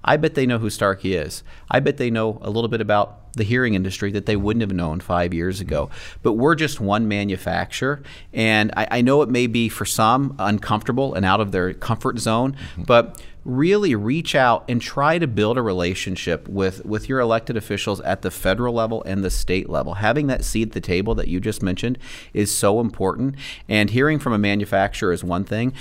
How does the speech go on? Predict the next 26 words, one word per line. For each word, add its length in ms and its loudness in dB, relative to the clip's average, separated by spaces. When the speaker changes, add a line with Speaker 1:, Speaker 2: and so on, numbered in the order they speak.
Speaker 1:
but 140 0
hearing 280 2
from 240 0
professionals 840 -2
who 480 2
see 400 2
patients 680 -2
every 400 0
day 460 0
and 200 -2
know 220 2
the 100 -2
trials 600 2
and 100 -4
tribulations 720 -2
and 100 -4
the 60 -6
stories 540 -2
that 160 -6
these 180 -4
people 340 -4
are 120 2
going 280 -2
through 260 -4
and 120 -4
how 300 4